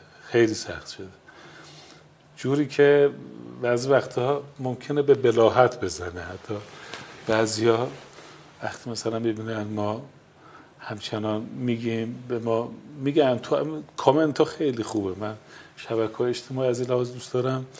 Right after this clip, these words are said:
هرچند بعضیا بی‌رحمانه میتازن، بی‌رحمانه حرفایی می‌زنن، بی‌انصافی می‌کنن، ولی همون رو هم ارزش داره.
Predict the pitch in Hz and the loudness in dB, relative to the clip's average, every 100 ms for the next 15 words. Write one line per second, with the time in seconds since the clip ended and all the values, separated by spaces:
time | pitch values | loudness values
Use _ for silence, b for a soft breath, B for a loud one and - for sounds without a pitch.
0 | B B B 123 123 147 139 131 127 123 | B B B 2 4 4 6 8 8 6
1 | 131 135 131 135 - B B B - 135 | 4 6 4 0 -14 B B B 2 8
2 | 131 117 123 120 131 135 135 - 117 107 | 10 10 6 2 2 2 0 2 2 2
3 | 117 107 107 110 101 104 104 104 113 117 | -2 -2 0 2 2 0 -2 -2 -4 -6
4 | 127 B B B B - - 151 160 160 | -10 B B B B -4 0 4 8 8
5 | 156 127 143 135 123 117 127 117 - 117 | 6 0 0 2 -2 0 0 0 0 0
6 | - 143 135 - 139 131 120 151 165 160 | 0 -8 -8 -4 -2 0 2 4 6 6
7 | 170 170 143 123 104 101 - 92 85 | 8 8 10 10 8 0 -4 -6 -8